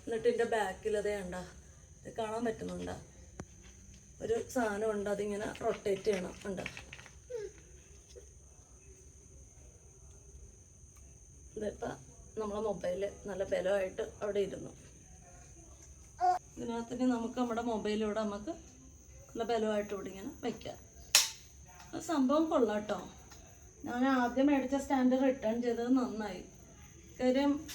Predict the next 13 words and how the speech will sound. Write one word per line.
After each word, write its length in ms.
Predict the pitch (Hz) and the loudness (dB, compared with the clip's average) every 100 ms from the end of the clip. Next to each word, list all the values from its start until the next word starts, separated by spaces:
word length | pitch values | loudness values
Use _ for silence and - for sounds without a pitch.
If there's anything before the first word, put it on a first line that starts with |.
| - - - - - - 247 | -12 -14 -18 -20 -20 -4 -2
അതിനേക്കാളും 520 | 247 262 285 285 302 | 2 0 4 4 6
എനിക്ക് 200 | 277 269 254 | 4 4 -2
ഇഷ്ടപ്പെട്ടത് 540 | - 240 254 254 254 254 | -4 -2 0 0 2 2
ഇത് 80 | 226 | 2
തന്നെയാണ്. 420 | 226 240 214 214 302 - - | 0 -2 -2 -6 -10 -12 -12
പിന്നെ 240 | 202 208 269 320 - - - - | -10 -6 -6 -8 -16 -20 -16 0
ഭയങ്കര 440 | 208 185 196 220 285 311 | 2 2 2 2 6 6
ബലം 220 | 285 302 | 6 6
ഉണ്ടോയെന്ന് 340 | 302 285 285 311 | 6 6 6 6
ചോദിച്ചാൽ 400 | 294 254 - 320 - 262 | 4 2 -2 -4 2 4
ഇല്ല, 180 | 247 233 269 - - - - - - | 4 2 0 -4 -12 -14 -16 -16 -4
കുറച്ച് 440 | 233 202 - - 311 - | -2 -2 -6 -8 -8 -6
അത്ര 260 | 214 - | -8 -4